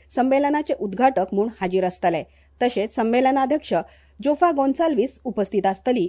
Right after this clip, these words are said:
अशी गोवा कोंकणी अकादमीचे अध्यक्ष वसंत सावंत हांणी म्हायती दिली. आतां परतून एक फावट मुखेल खबरो.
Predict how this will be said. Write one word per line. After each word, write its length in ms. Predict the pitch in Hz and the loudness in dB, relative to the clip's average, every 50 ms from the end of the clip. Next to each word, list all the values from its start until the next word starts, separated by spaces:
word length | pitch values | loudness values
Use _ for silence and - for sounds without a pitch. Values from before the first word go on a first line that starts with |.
| - - | -4 -6
अशी 200 | 226 - 277 240 | -8 -6 -6 -6
गोवा 360 | 185 196 233 254 269 294 311 | -6 0 2 2 4 4 0
कोंकणी 380 | 311 - 277 277 - 277 277 294 | 2 0 -2 -2 0 -2 -4 -2
अकादमीचे 540 | - 185 - 220 220 220 226 220 - - | -4 -4 -4 -2 -2 -2 -4 -4 -2 -2
अध्यक्ष 360 | 190 185 175 220 233 - - 185 | -2 -2 -2 -4 -6 -4 -4 -4
वसंत 460 | 180 180 202 196 - 214 208 - 226 | -4 -4 -6 -6 -6 -6 -6 -6 -6
सावंत 460 | - - 233 233 254 214 170 185 214 - | -10 -6 -4 -4 -2 -2 -2 -2 -4 -2
हांणी 180 | 208 165 175 226 | -2 -2 -2 -2
म्हायती 340 | 233 202 180 165 170 175 165 | -2 -4 -4 -4 -4 -4 -4
दिली. 240 | 170 165 160 143 - _ _ _ _ _ _ _ _ _ _ _ _ _ _ _ _ _ _ _ _ - | -2 -4 -4 -6 -10 _ _ _ _ _ _ _ _ _ _ _ _ _ _ _ _ _ _ _ _ -6
आतां 180 | 190 190 208 202 | -4 -4 -2 -2
परतून 360 | 233 208 208 - 220 220 233 | 0 -2 -2 -2 -6 -4 -2
एक 180 | 196 202 196 - | -2 -4 -4 -2
फावट 200 | 247 262 359 - - | 0 0 0 0 -2
मुखेल 260 | 233 175 - 190 196 190 | -4 -2 -2 -2 -2 -2
खबरो. 280 | 220 202 208 214 - | -4 -8 -6 -4 -4